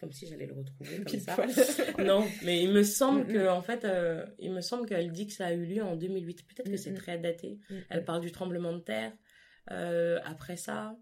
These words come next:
Speaker 1: Ah oui, il y a cette chose aussi qui, hum, pas intéressante, mais que, à saluer,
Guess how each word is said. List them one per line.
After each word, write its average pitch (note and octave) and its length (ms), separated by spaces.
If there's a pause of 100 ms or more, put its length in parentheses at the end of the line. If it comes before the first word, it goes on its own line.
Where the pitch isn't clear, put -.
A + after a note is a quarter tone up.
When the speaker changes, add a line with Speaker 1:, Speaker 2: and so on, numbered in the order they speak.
(560)
Speaker 1:
Ah A#3 100
oui, C4+ 80
il A#3 60
y G3 40
a E3 100
cette F#3+ 240
chose B3+ 180
aussi B3 280
qui, F#3+ 320
hum, E3 460 (280)
pas F#3 100
intéressante, E3+ 680
mais F3 120
que, D3 440
à - 120
saluer, G3 480